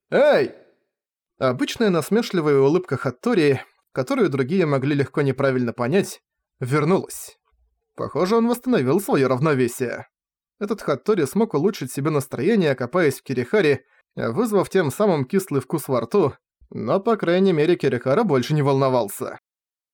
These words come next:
Но, по крайней мере, Кирихара больше не волновался.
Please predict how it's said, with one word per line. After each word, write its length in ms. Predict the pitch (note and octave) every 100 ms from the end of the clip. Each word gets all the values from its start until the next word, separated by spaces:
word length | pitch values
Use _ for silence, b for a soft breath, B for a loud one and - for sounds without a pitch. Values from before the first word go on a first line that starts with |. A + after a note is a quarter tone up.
| _ _
Но, 180 | F#3+ B3+
по 140 | E3
крайней 360 | - F#3+ D#3+ C#3
мере, 240 | F#3+ F3
Кирихара 500 | C3 C#3 B2+ - F3
больше 320 | C3+ D#3 C3
не 60 | D3
волновался. 760 | C#3 C3+ C3 C#3+ A#2 - -